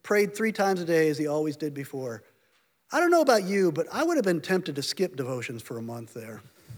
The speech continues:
I'm sure many of us have done it for lesser reasons. I would have been tempted at least to shut the windows and pray in secret.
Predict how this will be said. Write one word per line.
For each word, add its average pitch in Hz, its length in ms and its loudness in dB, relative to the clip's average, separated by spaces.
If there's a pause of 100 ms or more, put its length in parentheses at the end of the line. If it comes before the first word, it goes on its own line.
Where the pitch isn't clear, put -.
(1900)
I'm 139 80 -4
sure 277 160 2
many 254 240 4
of 185 80 4
us 160 140 0
have 139 100 -6
done 170 160 4
it 175 80 0
for 147 120 -2
lesser 165 300 0
reasons. 104 480 -14 (2250)
I 269 100 6
would 349 100 6
have 294 80 2
been 226 140 2
tempted 247 360 4
at 196 140 2
least 247 260 4
to 170 60 -4
shut 208 260 2
the 165 60 -4
windows 160 520 -2 (2500)
and 151 160 -4
pray 233 220 4
in 208 80 2
secret. 196 440 -4